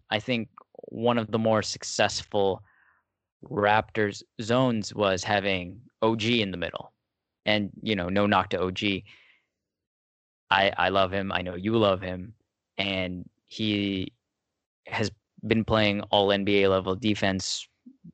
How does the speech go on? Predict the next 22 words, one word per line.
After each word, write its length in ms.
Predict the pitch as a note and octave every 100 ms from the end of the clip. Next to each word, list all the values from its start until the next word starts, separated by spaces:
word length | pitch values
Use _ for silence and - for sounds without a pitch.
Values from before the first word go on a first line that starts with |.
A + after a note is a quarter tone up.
| -
You 160 | A#2
know, 200 | G2+ F#2+ - _ _ - - _ - -
he 160 | - B2+
played 300 | - B2+ A#2
the 80 |
season, 520 | A2 C3 C3 C3+ C3+ B2 -
and 360 | A#2+ B2 A#2 -
I 100 | A#2
believe 300 | A#2+ C#3 C3+
it 80 | B2+
was 160 | A#2
your 180 | A2+ B2
point 540 | B2 - A2 G2 G2 - - - - - _ _ _ -
where 120 | A#2
you 140 | A#2+ A2+
said 400 | A#2+ G#2+ G2+ G2+
that 160 | F#2+ -
he's 200 | B2 A#2
not 160 | A#2
gonna 200 | A2+ G#2+
get 200 | F#2 F2
recognized 1080 | A#2 B2+ B2+ G#2 F#2 F2 E2 E2+ - -